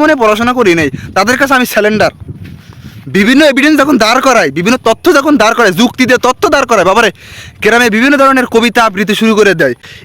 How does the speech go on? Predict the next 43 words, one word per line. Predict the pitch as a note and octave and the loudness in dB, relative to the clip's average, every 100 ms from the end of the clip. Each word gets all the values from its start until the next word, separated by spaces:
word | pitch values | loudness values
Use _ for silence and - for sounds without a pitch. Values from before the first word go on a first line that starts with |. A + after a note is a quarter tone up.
| - A3+ | -2 -2
এই | A3 | 0
যে | A#3 | 0
তারা | C4+ A#3+ | 0 2
এমপি | A3 A#3 A3+ | 0 0 0
মন্ত্রীরা | A3+ A#3+ A#3+ A#3+ | 0 -2 -2 -4
যে | G3+ | -4
সংসদ | G3+ F#3 - C#4+ | -4 -2 -2 0
ভবনে | A#3+ B3 F#3+ | 0 0 0
বসে | A3 - | -2 -2
থেকে | A3+ A3 | -4 -2
যে | A3 - - - - | -4 -8 -20 -20 -8
পার্লামেন্টে | D3+ G#3+ C4 C#4 C4+ A3+ | -2 0 2 2 2 0
বসে | A#3 B3+ | -2 -2
থেকে | A#3+ | -2
যে | A3+ | -4
বিভিন্ন | F#3 G#3 A3+ | -4 -2 -2
ধরনের | A3+ D3 | -2 -2
বিল | G3 B3+ | 0 0
পাস | C#4+ B3+ B3+ | 0 -2 -4
করতেছে, | G3+ F#3+ D#3 - - - - | -2 -4 -6 -12 -20 -12 -2
বাবারে, | G#3+ G#3 - - - - | 0 0 -4 -16 -12 -2
এরা | A#3 C#4 | 0 0
তো | C4 | -4
দেখতেছে | B3 B3+ | -2 -2
একার | A#3 B3 | 0 0
কাছে | C4+ C#4+ | -2 0
কিছুই | C4+ A#3 C4+ F#3+ | 2 2 2 0
না। | A#2+ - - - - F#3+ | -4 -14 -20 -18 -2 -2
এই | A#3+ | 0
যে | C4+ A3 | -2 -2
বিশেষ | A3+ A3+ | -4 -4
করে | A#3+ A#3+ | -4 0
কোরবানির | F#3+ F#3+ G3+ - | 0 0 -2 -4
সামনে, | F3+ F3+ | -4 -2
বাবারে, | E3 F3+ D3 A2+ | 0 0 -4 -6
সেখানে | F3 F#3+ G#3+ - - A3 | -8 -6 -6 -10 -12 -4
কোন | C4 C4+ A3 | -2 0 0
জায়গায় | G3+ A3+ - | 0 -2 0
কোন | G#3+ A3+ G3 | -2 2 2
গরু | G#3 - | 2 0
কেমন | F3+ A3+ B3 | 0 2 2
দাম, | A3+ D#3 G#2+ - - - - - - - F3+ | 2 -2 -10 -20 -20 -20 -20 -20 -20 -6 0
কোন | A#3+ | 2